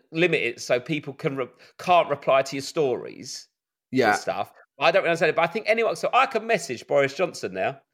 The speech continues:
Speaker 2: Could
Speaker 1: So you
Speaker 2: you?
Speaker 1: go to, like, Boris Johnson's page and just message. You can just
Speaker 2: And would, would he, not he, obviously he's not running his Instagram account, but were I to say, "I'm gonna message"
Speaker 1: Yeah, I've just messaged him. I just messaged him, "Hey, hun."
Speaker 2: Well, we'll see if he gets back to you.
Speaker 1: I, imagine if he does.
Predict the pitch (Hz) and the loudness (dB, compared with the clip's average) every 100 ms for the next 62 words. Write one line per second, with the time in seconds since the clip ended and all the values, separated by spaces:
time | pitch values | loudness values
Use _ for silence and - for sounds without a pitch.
0 | - 294 247 - 285 - 240 - 233 202 | -4 -2 2 2 2 2 0 2 2 2
1 | 214 175 165 165 202 165 120 123 139 151 | 0 -2 -8 -4 0 0 -2 -10 -14 -4
2 | 170 165 101 95 151 160 143 143 - _ | -4 -4 -10 -10 -10 -8 -8 -8 -10 _
3 | 180 208 247 214 208 233 196 220 185 190 | 0 2 2 2 2 0 0 -2 0 0
4 | 165 135 123 98 98 113 110 113 113 107 | 0 0 -2 0 -2 -2 -2 -4 -4 -2
5 | 104 95 - 110 104 101 113 110 - 87 | -2 -4 -4 -2 0 -2 -2 -4 -4 -6
6 | 82 90 - - - 151 160 190 202 175 | -6 -8 -10 -16 -2 0 4 4 4 2
7 | 92 156 156 - 120 - - 123 110 107 | 4 4 2 -2 -8 -8 0 2 2 2
8 | 117 120 117 113 101 - 101 - - _ | -2 -2 -2 0 -2 -4 -8 -10 -16 _
9 | - 214 165 165 185 226 - 147 107 - | -4 2 2 0 0 0 -2 -8 -8 -2
10 | 151 160 - 165 165 151 139 165 165 185 | -2 -2 -6 -8 -6 -8 -4 -2 0 -2
11 | 165 98 _ _ _ - 147 92 - 110 | -4 -6 _ _ _ -2 0 0 0 -2
12 | - 113 127 127 151 139 - - 78 - | -2 -4 -4 -4 0 0 0 -4 -6 -6
13 | - 285 220 254 254 330 339 262 240 220 | -14 -2 -2 0 2 2 2 -2 -6 -2
14 | 208 147 | 0 0